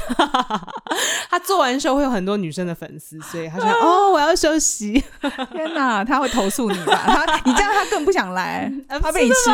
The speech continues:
Speaker 2: 掉。
Speaker 1: 真的吗？没有，我就想说他可能觉得自己太红了。
Speaker 2: 他可能怕你吃掉。
Speaker 1: 他不想要跟我粘在一起。
Speaker 2: 哎，可是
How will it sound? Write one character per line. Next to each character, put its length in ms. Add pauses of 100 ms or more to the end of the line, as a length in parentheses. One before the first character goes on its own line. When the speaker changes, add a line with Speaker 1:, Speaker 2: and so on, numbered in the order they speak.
Speaker 2:
掉。 260
Speaker 1:
真 120
的 20
吗？ 80
没 40
有， 80
我 80
就 60
想 160
说 100
他 120
可 100
能 160
觉 80
得 80
自 60
己 100
太 180
红 260
了。 140 (300)
Speaker 2:
他 160
可 40
能 200
怕 140
你 160
吃 80
掉。 80
Speaker 1:
他 60
不 40
想 180
要 60
跟 140
我 120
粘 220
在 160
一 120
起。 240 (240)
Speaker 2:
哎， 100 (180)
可 120
是 100